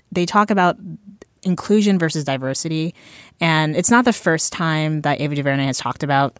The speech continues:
inclusion as a, as a preferable word to the term diversity, but it really stuck with me this time. And I'm, it's made me want to, her, her definition of inclusion is, is the idea that instead of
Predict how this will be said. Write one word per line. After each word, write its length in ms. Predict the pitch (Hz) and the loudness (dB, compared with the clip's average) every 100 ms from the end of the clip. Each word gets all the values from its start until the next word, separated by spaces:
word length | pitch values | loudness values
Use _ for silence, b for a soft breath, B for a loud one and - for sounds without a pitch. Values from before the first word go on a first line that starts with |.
| _ | _
inclusion 680 | - 156 156 160 156 156 - - _ _ | -2 0 2 2 2 0 -4 -14 _ _
as 180 | 151 147 | -2 0
a, 220 | 151 147 147 | 2 0 0
as 220 | 151 143 | -2 0
a 140 | 139 | -2
preferable 520 | 131 147 135 151 143 | -2 -4 -2 -2 -2
word 320 | 135 131 131 131 | -2 -4 -4 -6
to 260 | 151 139 | -6 -4
the 120 | 131 131 | -6 -8
term 280 | - 139 | -8 -8
diversity, 680 | 131 123 127 123 160 175 180 B B B B - | -6 -6 -8 -8 -6 -6 -6 B B B B 0
but 240 | 185 170 | 0 2
it 140 | 185 196 | 0 2
really 220 | 277 349 | 2 2
stuck 240 | - 160 | 0 0
with 120 | 165 | 0
me 120 | 151 147 | -4 -4
this 180 | 139 | -4
time. 320 | - 143 143 143 | -4 -4 -4 -6
And 140 | 151 | -8
I'm, 480 | 139 175 196 214 214 - | -4 0 2 2 0 -2
it's 220 | 190 - | -4 0
made 220 | 196 226 | 2 4
me 280 | 214 196 190 | 4 4 2
want 320 | 170 156 - | 0 -4 -6
to, 500 | - 151 143 139 139 b b b b _ - | -8 -4 -4 -6 -10 b b b b _ -4
her, 280 | 156 220 196 | 2 2 4
her 120 | 208 | 2
definition 460 | 202 185 170 - | 2 2 0 -2
of 120 | 156 143 | -4 -4
inclusion 580 | 139 - 147 139 135 | -6 -6 -6 -4 -6
is, 280 | - 139 131 | -6 -8 -8
is 140 | - 156 | -8 -6
the 120 | 160 | -4
idea 400 | 151 156 147 139 | -2 -2 -2 -2
that 300 | 131 127 120 _ | -4 -6 -8 _
instead 340 | 170 - 202 208 | -4 0 2 4
of 260 | 185 - | 2 -2